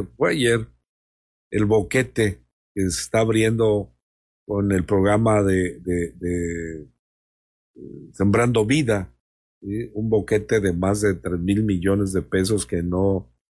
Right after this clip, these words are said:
no encuentran en estos periodo, en este, eh, sexenio que todavía no termina. Y entonces dices, "Bueno, el presidente puede ser muy honesto,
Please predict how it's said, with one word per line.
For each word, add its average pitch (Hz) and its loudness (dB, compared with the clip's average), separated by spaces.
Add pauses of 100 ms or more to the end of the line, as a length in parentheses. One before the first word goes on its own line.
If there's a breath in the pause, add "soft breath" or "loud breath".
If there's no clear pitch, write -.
(120)
no 113 2
encuentran 180 0 (640)
en 101 2
estos 113 0 (480)
periodo, 113 2
en 98 -4
este, 113 2
eh, - -10
sexenio 104 0
que 101 -4
todavía 104 2
no 107 0
termina. 92 -2 (760)
Y 117 2
entonces 135 0
dices, 143 2
"Bueno, 147 2
el 123 0
presidente 185 2
puede 156 0
ser 165 0
muy 185 2
honesto, 143 0